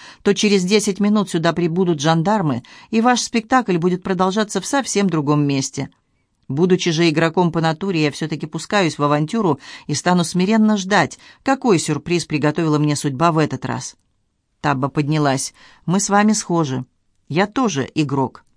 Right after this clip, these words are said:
Бессмертная направилась к выходу. Гаврила Емельянович предупредил её: "Будьте крайне осмотрительны, в противном случае сенсация может не состояться".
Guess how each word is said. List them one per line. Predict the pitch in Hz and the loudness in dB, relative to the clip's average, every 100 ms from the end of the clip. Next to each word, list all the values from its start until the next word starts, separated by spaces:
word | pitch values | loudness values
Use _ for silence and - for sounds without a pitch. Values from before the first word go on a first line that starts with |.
| _ _ _ _ _ _ _ _ _ | _ _ _ _ _ _ _ _ _
Бессмертная | - 151 - 269 302 262 | -6 -4 2 0 4 4
направилась | 247 220 190 208 202 | 4 4 2 2 -2
к | - | -4
выходу. | 170 165 165 156 151 - _ _ _ - | -2 -2 -2 -2 -2 -4 _ _ _ -8
Гаврила | 135 170 190 196 | -2 0 2 2
Емельянович | 185 185 185 226 180 - | 2 2 2 2 0 -2
предупредил | 180 180 208 202 175 135 | -2 0 -2 0 0 0
её: | 143 135 127 123 - - - | 0 0 -2 -4 -14 -20 -12
"Будьте | 131 156 160 160 | -4 -4 -2 -2
крайне | 170 165 160 | 2 2 2
осмотрительны, | 156 - 156 160 214 - 143 131 131 - _ | -2 -2 -4 -2 -4 -2 -2 -2 -6 -14 _
в | |
противном | - 214 294 240 185 | -2 0 2 2 0
случае | 214 202 - 160 | -2 -4 -2 -2
сенсация | - 160 - 190 185 180 170 | -2 -2 0 0 0 0 0
может | 180 175 165 | 0 -2 -2
не | 160 180 | -2 -2
состояться". | 202 170 - 160 147 120 - - - | -2 -4 -4 -6 -4 -6 -6 -10 -12